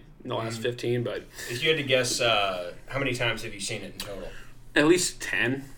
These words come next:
Speaker 1: probably.
Speaker 2: Well, okay,
Speaker 1: I,
Speaker 2: so
Speaker 1: I
Speaker 2: you've
Speaker 1: watched
Speaker 2: seen it
Speaker 1: it
Speaker 2: quite a bit.
Speaker 1: when I was a kid.
Speaker 2: Okay.
Speaker 1: We kind of br-, discussed this a couple days ago, just
Speaker 2: Mm-hmm.
Speaker 1: you and I, that you kinda, like, enjoy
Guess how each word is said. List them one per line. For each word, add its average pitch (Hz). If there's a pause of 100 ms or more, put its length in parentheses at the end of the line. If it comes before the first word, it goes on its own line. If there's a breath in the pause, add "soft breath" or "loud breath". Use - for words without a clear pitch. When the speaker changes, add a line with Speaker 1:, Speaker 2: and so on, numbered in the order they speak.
(120)
Speaker 1:
probably. -
Speaker 2:
Well, 139
okay, 131
Speaker 1:
I, 131
Speaker 2:
so -
Speaker 1:
I 135
Speaker 2:
you've 143
Speaker 1:
watched 160
Speaker 2:
seen 147
it 143
Speaker 1:
it 127
Speaker 2:
quite 120
a -
bit. -
Speaker 1:
when 143
I -
was 143
a -
kid. 123
Speaker 2:
Okay. 117 (720 soft breath)
Speaker 1:
We 160
kind 123
of 117
br-, 131
discussed 120
this 120
a 120
couple 113
days 113
ago, 110
just 113
Speaker 2:
Mm-hmm. 113
Speaker 1:
you 110
and 110
I, 107
that 107 (1200 soft breath)
you 131
kinda, 151
like, 117
enjoy 131